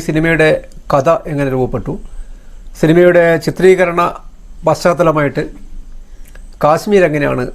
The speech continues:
തിരഞ്ഞെടുക്കപ്പെട്ടത് എന്നതിനെക്കുറിച്ചാണ്. നമുക്കറിയാം, ആയിരത്തി തൊള്ളായിരത്തി എൺപത്തി ഒന്ന് വിഷു ചിത്രമായിട്ടാണ്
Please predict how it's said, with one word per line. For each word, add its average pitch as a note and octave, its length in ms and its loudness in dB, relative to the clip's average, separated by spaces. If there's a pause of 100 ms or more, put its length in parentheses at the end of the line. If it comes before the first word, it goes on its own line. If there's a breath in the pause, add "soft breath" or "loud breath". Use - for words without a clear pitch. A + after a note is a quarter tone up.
(760)
തിരഞ്ഞെടുക്കപ്പെട്ടത് A#2 680 -2
എന്നതിനെക്കുറിച്ചാണ്. G2 540 -8 (1500 loud breath)
നമുക്കറിയാം, D#3+ 460 4 (200)
ആയിരത്തി D#3 200 2
തൊള്ളായിരത്തി D3+ 320 2 (180)
എൺപത്തി C#3+ 460 -2 (140)
ഒന്ന് C#3 180 0 (460)
വിഷു D3+ 280 4
ചിത്രമായിട്ടാണ് B2+ 640 -2